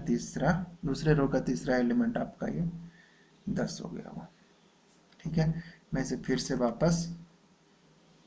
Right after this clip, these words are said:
छः कर देता हूँ। ओके, ठीक है, Clear window करके मैं फिर से इसे retrieve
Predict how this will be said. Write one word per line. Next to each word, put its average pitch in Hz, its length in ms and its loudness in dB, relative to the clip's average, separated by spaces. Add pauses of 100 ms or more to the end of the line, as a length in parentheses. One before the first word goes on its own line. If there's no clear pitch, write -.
(260)
छः - 280 -2
कर - 180 -4
देता - 340 -10
हूँ। - 100 -12 (3500)
ओके, 165 280 2 (300)
ठीक - 240 0
है, 180 80 8 (1800)
Clear 135 240 2
window 135 280 0
करके 131 280 0
मैं 123 160 -2
फिर - 200 -2
से 151 200 2 (1800)
इसे 151 260 -4
retrieve 131 480 -2